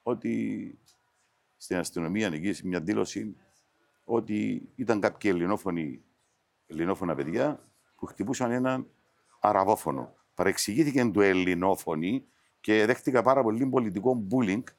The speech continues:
και είπα, συνειδητά το είπα τελικά,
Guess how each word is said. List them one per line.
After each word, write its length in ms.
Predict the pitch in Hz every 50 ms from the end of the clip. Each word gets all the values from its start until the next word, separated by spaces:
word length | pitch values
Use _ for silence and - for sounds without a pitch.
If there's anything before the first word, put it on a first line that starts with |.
| _ _ _ _ _ _ _
και 440 | _ - 104 98 98 95 92 92 95 -
είπα, 600 | - 135 147 - 151 143 135 127 - - - - _
συνειδητά 880 | - - - 127 123 123 107 110 104 - - 151 143 101 - - - _ -
το 80 | 92
είπα 240 | 90 95 82 90 82
τελικά, 520 | 78 80 69 69 69 - 101 120 147 -